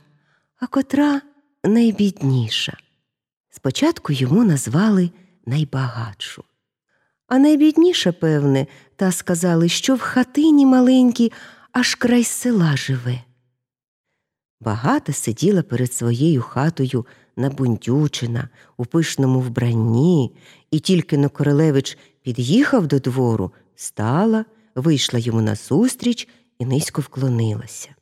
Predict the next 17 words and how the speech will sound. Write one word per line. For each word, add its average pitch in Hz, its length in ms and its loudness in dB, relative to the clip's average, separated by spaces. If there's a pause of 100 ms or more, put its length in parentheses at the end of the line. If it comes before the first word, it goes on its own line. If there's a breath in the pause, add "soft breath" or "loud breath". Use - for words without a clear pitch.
(720)
Він 311 180 4
подивився 175 680 0
на 226 140 4
неї, 180 600 2 (640)
але 160 480 0 (140)
не 143 160 0
промовив 160 720 0
і - 20 -10
слова 123 680 -2 (320)
і 359 80 -2
поїхав 151 500 -4 (120)
далі. - 320 -20 (920)
А 147 100 -10
коли 156 340 2
під'їхав 135 600 -2
до 123 100 -4
хатини 117 560 -4